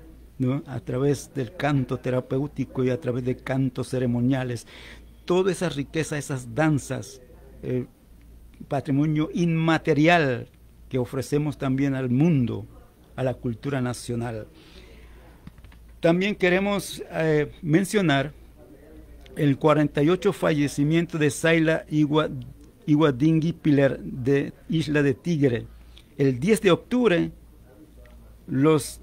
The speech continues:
de Tigre van a estar celebrando esa fecha importante, por ejemplo, en Colón,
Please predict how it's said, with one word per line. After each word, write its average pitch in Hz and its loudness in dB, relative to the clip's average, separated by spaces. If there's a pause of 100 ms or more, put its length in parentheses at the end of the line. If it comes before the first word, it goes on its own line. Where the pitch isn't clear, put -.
de 131 0
Tigre 190 0
van 175 2
a 170 6
estar 160 4
celebrando 165 4
esa 139 0
fecha 139 0
importante, 139 2 (960)
por 139 2
ejemplo, 156 2
en 143 6
Colón, 147 4